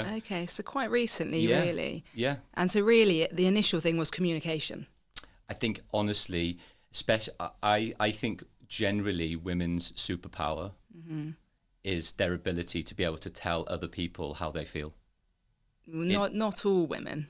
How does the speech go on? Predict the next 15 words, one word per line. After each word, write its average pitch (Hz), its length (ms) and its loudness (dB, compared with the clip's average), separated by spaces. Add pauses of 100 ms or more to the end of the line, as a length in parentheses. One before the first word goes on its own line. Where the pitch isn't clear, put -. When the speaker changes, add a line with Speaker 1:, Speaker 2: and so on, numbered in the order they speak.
(100)
Speaker 2:
Not 143 260 4
all 135 160 6
women, 95 380 2
but 107 180 2
if 117 140 -6
you, 113 80 -2
I 101 120 4
say 110 220 2
the - 200 -4
average 120 380 2
woman 101 320 0
and 87 120 2
the 85 60 2
average 85 340 -2
man, 78 200 -2